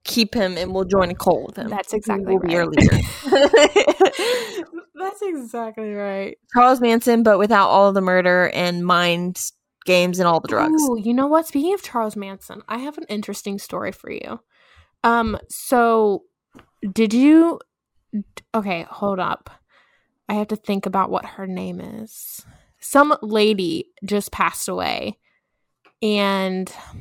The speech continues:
Speaker 2: hold on, I have to, okay, Angela, Angela Lansbury, Angela Lansbury, she wrote Murder, She Wrote.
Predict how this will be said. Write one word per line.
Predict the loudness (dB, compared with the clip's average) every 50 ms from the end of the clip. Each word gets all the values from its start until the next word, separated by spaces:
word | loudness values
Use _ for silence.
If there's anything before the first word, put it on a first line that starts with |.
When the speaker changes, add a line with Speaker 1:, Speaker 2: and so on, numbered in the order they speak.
| -20 -20 -20 -20 -20
Speaker 2:
hold | -20 -18 -16 -14 -12 -12
on, | -10 -10 -10 -10 -10
I | -12 -12
have | -12 -14 -12
to, | -12 -12 -12 -14 -16 _ _ _ _ _ _ _ -20 -20 -20 -20 -20 -2 _
okay, | 0 2 2 2 2 2 0 -2 _ _ -2
Angela, | 2 2 4 4 4 2 0 -2 0 0 0 2 4 6 6 8 8 8 8 6 4 2 0 -4 -6 _
Angela | -2 0 2 2 2 2 2 2 2 2
Lansbury, | 0 -2 -2 -2 0 -2 -2 -2 -4 -10 _ _ _ _ _ -2 0 2 2 2 2 0 -2 -2 0 2 4 4 4 4 4 2 2 0 0
Angela | 0 0 2 2 2 2 2
Lansbury, | 2 0 0 -2 -2 0 0 0 2 0
she | 0 -2 0
wrote | 2 2 2 2
Murder, | 0 0 0 0 0 0 2 2 0 0
She | 0 -2 -4 -2 -2
Wrote. | 0 2 4 4 4 2 0